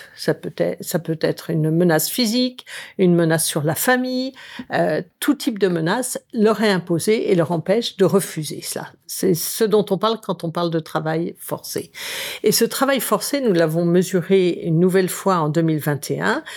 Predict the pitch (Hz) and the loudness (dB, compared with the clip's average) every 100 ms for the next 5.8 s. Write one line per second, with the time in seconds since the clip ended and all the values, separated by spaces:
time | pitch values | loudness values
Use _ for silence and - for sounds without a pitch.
0 | - - 220 - 170 156 190 196 226 - | -10 0 2 2 0 0 2 0 -2 -2
1 | 180 - - 196 190 180 185 - 190 180 | -2 -4 -2 2 4 4 0 0 2 4
2 | 165 175 180 170 160 - - 190 220 - | 4 2 0 0 -2 -2 0 0 0 -2
3 | 202 185 190 196 - 165 170 165 156 165 | 2 4 4 0 -2 -6 -2 0 0 -2
4 | 151 175 _ - 156 165 160 156 170 - | -4 -10 _ -4 2 2 0 -8 -14 -8
5 | - 190 196 190 180 165 156 156 | 2 4 4 2 2 0 -6 -12